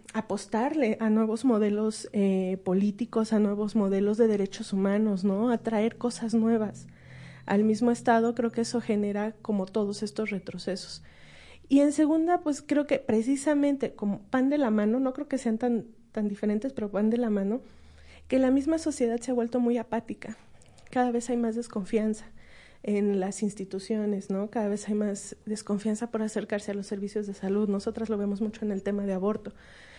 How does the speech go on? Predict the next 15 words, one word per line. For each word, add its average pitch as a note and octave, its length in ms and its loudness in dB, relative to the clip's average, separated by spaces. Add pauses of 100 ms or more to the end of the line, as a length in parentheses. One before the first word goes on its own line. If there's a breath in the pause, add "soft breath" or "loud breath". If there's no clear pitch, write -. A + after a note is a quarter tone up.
(180 loud breath)
Pese A3+ 220 2
a A#3 60 2
que A#3+ 120 0
ya B3 140 6
vamos C4+ 240 2
para A#3+ 160 -2
el A3+ 40 -2
segundo A#3+ 360 2
año B3+ 200 4
que - 80 -14
se - 140 -6
despenalizó, G#3+ 640 -2
nosotras C4 460 0
acompañamos A3+ 760 2
más A#3+ 480 2